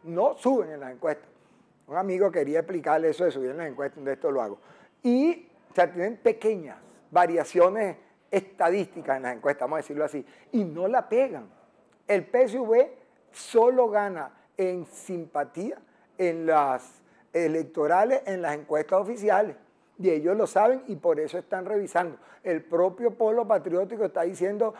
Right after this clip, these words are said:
"Si usted no nos sube la cuota, nosotros no los queremos". Es decir, se les contrae la simpatía, se les contrae la admiración y los señores toman como decisión a nuestros panas, a los que tienen cuenta en el Banco de Venezuela, en el Bicentenario, en el de los militares, en el del Tesoro,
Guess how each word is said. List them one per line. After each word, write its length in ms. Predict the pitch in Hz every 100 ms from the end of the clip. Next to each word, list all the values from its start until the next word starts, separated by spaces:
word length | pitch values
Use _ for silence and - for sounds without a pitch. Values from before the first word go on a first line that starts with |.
| -
"Si 160 | - 190
usted 260 | 160 175
no 140 | 170 190
nos 200 | 202 170
sube 220 | 190 208
la 140 | 180
cuota, 320 | 143 196 214 214
nosotros 280 | 185 165 175
no 40 |
los 120 | 180
queremos". 340 | 175 165 165 170
Es 80 | 170
decir, 200 | 196 - _
se 220 | - 202
les 200 | 165 170
contrae 600 | - 156 147 185 220 254
la 160 | 247 190
simpatía, 600 | 185 170 156 156 147 165
se 120 | 143
les 140 | 113
contrae 400 | 110 95 95 135
la 120 | 254 262
admiración 520 | 285 294 220 254 247 - -
y 80 | -
los 160 | 226 -
señores 400 | 170 170 170 -
toman 280 | 190 190
como 220 | 202 202 214
decisión 540 | 202 196 175 190 175 -
a 100 | 113
nuestros 440 | 143 254 247 254
panas, 360 | - 147 131 131 _ -
a 100 | 131
los 160 | 131
que 140 | - 104
tienen 360 | 190 254 294
cuenta 340 | 247 240 220 196
en 60 |
el 120 | 170
Banco 260 | 160 170 190
de 80 | 185
Venezuela, 360 | 147 156 185
en 120 | 135 127
el 100 | 120
Bicentenario, 600 | 107 110 110 107 175 156
en 60 |
el 40 | 120
de 100 | 120
los 100 | 110
militares, 500 | 113 104 156 170 123
en 60 |
el 60 | 123
del 140 | 208
Tesoro, 460 | 226 285 226 196